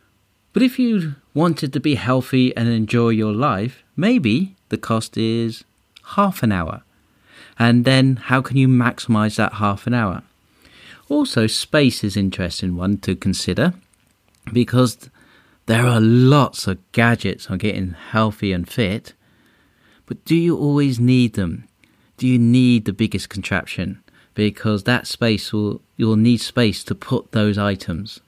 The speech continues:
and even store them as they gather dust and not be used. And then you get told off and have to throw 'em out at some point,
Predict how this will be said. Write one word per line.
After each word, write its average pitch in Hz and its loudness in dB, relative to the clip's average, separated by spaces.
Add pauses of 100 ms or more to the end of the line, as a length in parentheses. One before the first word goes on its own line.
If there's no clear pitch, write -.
and 95 -4
even 98 2
store 127 2
them 92 0 (320)
as 92 -2
they 90 0
gather 92 0
dust - 0 (420)
and 92 0
not 98 0
be 101 2
used. 92 0 (1400)
And 101 2
then 98 0 (160)
you 113 2
get 120 0
told 104 0
off 110 2
and 107 2
have 95 -4
to 98 -6
throw 104 -2
'em 98 0
out 101 -2
at 101 -6
some 98 -2
point, 98 -4